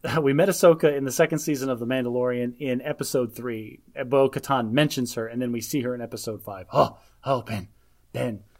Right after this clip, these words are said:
Ben, you don't know the awesomeness that is Ahsoka Tano, okay? So in the series, the Clone, or the Clone Wars series, like, she is Luke,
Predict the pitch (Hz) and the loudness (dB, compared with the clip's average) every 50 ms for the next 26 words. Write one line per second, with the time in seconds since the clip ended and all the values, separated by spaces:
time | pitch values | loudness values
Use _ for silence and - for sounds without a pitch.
0 | _ _ - 143 127 107 104 117 127 123 160 180 190 180 139 127 147 151 147 131 | _ _ 2 2 2 0 -2 -6 0 2 2 2 2 0 -2 0 4 6 6 6
1 | 120 113 107 - - _ _ _ _ - 120 101 - 127 131 131 - - 151 156 | 6 4 0 -8 -14 _ _ _ _ -14 -14 -6 -2 0 0 0 0 4 6 8
2 | 165 160 - - 151 135 131 131 127 120 - - 143 127 127 131 117 117 - - | 8 8 6 4 2 4 4 4 2 2 2 2 2 4 4 2 0 -2 0 0
3 | 127 117 - - - 123 110 101 95 92 110 110 135 131 135 - - - - - | 0 0 -2 -4 -6 -6 -8 -8 -10 -12 -4 0 0 0 0 -2 -6 -20 -20 -20
4 | _ _ _ - - 135 123 127 - - 180 185 208 214 208 208 196 165 165 160 | _ _ _ 2 4 4 4 4 2 0 0 0 2 2 0 -4 -2 0 0 0
5 | 160 - 190 190 185 165 143 127 110 127 131 123 - 170 175 180 165 156 143 139 | 0 0 0 2 2 2 2 2 2 2 0 6 8 8 8 8 6 2 -2 -4
6 | - 160 147 135 127 - - 180 202 185 139 135 123 113 - - 113 113 113 113 | -2 0 2 2 2 2 2 2 2 4 4 4 2 2 2 0 -2 -2 -2 -4
7 | - - 127 120 - - - 175 180 180 180 165 147 120 120 127 151 151 156 | 0 0 0 0 0 -2 -4 -4 -2 0 0 0 0 0 0 0 0 0 0